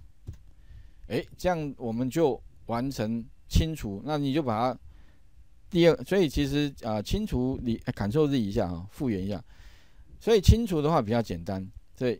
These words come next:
一，好，然后 Ctrl Shift 向，哎，向右，好，Ctrl Shift 向右，Ctrl Shift 向下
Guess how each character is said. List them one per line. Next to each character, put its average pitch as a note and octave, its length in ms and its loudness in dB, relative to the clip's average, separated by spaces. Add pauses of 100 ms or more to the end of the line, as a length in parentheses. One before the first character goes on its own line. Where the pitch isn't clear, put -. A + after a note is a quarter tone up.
一， F#3 480 -4 (520)
好， G2+ 280 -4
然 G#2+ 100 -2
后 B2+ 80 0
Ctrl A#2 420 0
Shift C3+ 300 0
向， C3+ 300 0 (120)
哎， A2+ 240 -2
向 D#3 260 0
右， B2+ 320 2 (1300)
好， G2 200 -4
Ctrl G#2+ 420 0
Shift D3 240 0
向 B2+ 340 2
右， A#2+ 300 4 (840)
Ctrl A2 340 2
Shift C#3+ 240 2
向 A#2 260 0
下 A2 300 0